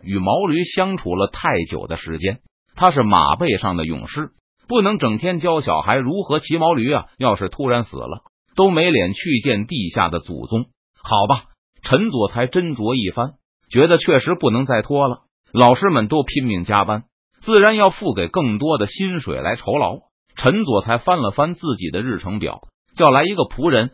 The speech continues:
让明天那两堂课的学生今晚来，我先给他们上了课再说。如果邓明见到第二天陈佐才到达参议院时的风光，他就能明白为何自己一提办书院，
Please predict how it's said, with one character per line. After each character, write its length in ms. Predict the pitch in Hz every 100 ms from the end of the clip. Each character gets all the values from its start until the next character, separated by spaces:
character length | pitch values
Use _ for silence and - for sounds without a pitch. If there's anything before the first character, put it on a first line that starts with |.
| _
让 180 | 135 120
明 220 | 98 139
天 280 | 160 135 123
那 180 | 135 113
两 220 | 101 85
堂 260 | 82 117 196
课 220 | - 135
的 100 | 98
学 200 | - 120
生 180 | 139 143
今 220 | 131 202
晚 180 | 156 82
来， 240 | 76 98 - _ _ _
我 140 | 110 117
先 200 | 185 165
给 100 | 101
他 160 | 139
们 100 | 131
上 260 | 110 135 92
了 100 | 87
课 160 | 101
再 180 | 95 76
说。 220 | 87 110 - _ _ _
如 200 | 160 254
果 160 | 160 123
邓 180 | 190
明 180 | 127 135
见 240 | 147 117 95
到 140 | 95
第 160 | 135 120
二 180 | 95
天 220 | 85 101 - -
陈 260 | - 170 208
佐 220 | 104 87
才 220 | 98 131
到 200 | 143 95
达 160 | 101 123
参 320 | - 160 156
议 80 | 143
院 300 | 185 131 90
时 180 | 110
的 140 | 135 104
风 220 | 147 147
光， 200 | 143 160 - _ _ -
他 140 | 180
就 100 | 185
能 160 | 156 170
明 240 | 123 156
白 160 | 151 95
为 260 | 139 160 107
何 180 | - 127
自 200 | 147 107
己 100 | 82
一 240 | 90 139
提 180 | - 113
办 220 | 117 85
书 240 | - 156
院， 140 | 175